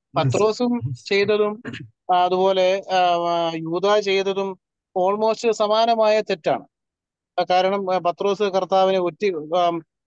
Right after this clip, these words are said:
Speaker 2: തള്ളിപ്പറഞ്ഞതും യൂദാ ഒറ്റി കൊടുത്തതും, ആ, ഓ, ഏകദേശം സമാനമായ കാര്യങ്ങൾ. ഇതെല്ലാം നടക്കുകയാണ്. പക്ഷേ അതിനുശേഷം അവർ ചെയ്ത ചോയ്സ്,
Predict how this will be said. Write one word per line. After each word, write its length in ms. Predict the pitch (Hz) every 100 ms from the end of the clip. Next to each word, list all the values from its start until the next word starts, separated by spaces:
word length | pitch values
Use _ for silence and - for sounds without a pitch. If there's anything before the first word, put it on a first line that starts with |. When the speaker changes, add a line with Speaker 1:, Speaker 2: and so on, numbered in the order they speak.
| _
Speaker 2:
തള്ളിപ്പറഞ്ഞതും 640 | 170 185 196 190 185 180 190
യൂദാ 320 | 165 175 196
ഒറ്റി 300 | 185 165 220
കൊടുത്തതും, 540 | 190 185 180 180 185 - _ _ _ _ _ -
ആ, 40 |
ഓ, 320 | 151 175 165 151 _
ഏകദേശം 380 | 185 196 208 214
സമാനമായ 720 | 214 202 208 226 226 202 208
കാര്യങ്ങൾ. 400 | 208 196 196 180
ഇതെല്ലാം 300 | 170 180 202
നടക്കുകയാണ്. 380 | 202 180 202 190
പക്ഷേ 500 | 156 151 - 208 180 - _ _ _ _ -
അതിനുശേഷം 680 | 175 220 220 196 214 240 277
അവർ 220 | 254 226 220
ചെയ്ത 280 | 220 208
ചോയ്സ്, 520 | 208 202 180 170 143